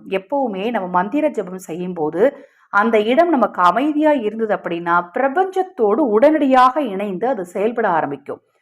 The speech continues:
அஞ்சு நிமிஷம் அப்படிங்கிறது மூணு நிமிஷத்திலே, பாத்தீங்கன்னா, அதோடைய செயல்பாட்டு திறனை காட்ட ஆரம்பிச்சிடும். ஒவ்வொரு வார்த்தைக்கும் ஒவ்வொரு அற்புதமான சக்தி இருக்கு. அந்த வார்த்தைகளை நாம நம்பிக்கையோடு சொல்லும்போது நல்ல ஆற்றலை நமக்கு அது வெளிப்படுத்த ஆரம்பிக்கும்.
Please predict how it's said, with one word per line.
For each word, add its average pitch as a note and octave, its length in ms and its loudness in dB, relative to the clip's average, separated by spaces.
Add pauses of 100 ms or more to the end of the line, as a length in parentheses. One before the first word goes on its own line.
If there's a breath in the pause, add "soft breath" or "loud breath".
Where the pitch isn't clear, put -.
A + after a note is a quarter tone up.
(180)
அஞ்சு B3+ 320 0
நிமிஷம் D4+ 380 4
அப்படிங்கிறது A3+ 420 2
மூணு D4 420 2
நிமிஷத்திலே, D4 440 -2
பாத்தீங்கன்னா, F#3+ 460 0 (100)
அதோடைய F#3 280 0
செயல்பாட்டு G3+ 600 -2
திறனை F3 280 -4
காட்ட E3+ 400 0
ஆரம்பிச்சிடும். D#3+ 460 -6 (460)
ஒவ்வொரு E4 480 4
வார்த்தைக்கும் B3 640 4
ஒவ்வொரு B3 280 2
அற்புதமான C4+ 960 2
சக்தி G#3+ 380 -6
இருக்கு. F3 380 -8
அந்த E4 240 2
வார்த்தைகளை C#4 800 4
நாம G#3 280 2
நம்பிக்கையோடு C4 720 2
சொல்லும்போது F#3 800 -2
நல்ல B3+ 400 4
ஆற்றலை A#3 640 4
நமக்கு F3 320 -4
அது C4 120 -4
வெளிப்படுத்த G3+ 540 -2
ஆரம்பிக்கும். D#3 580 -4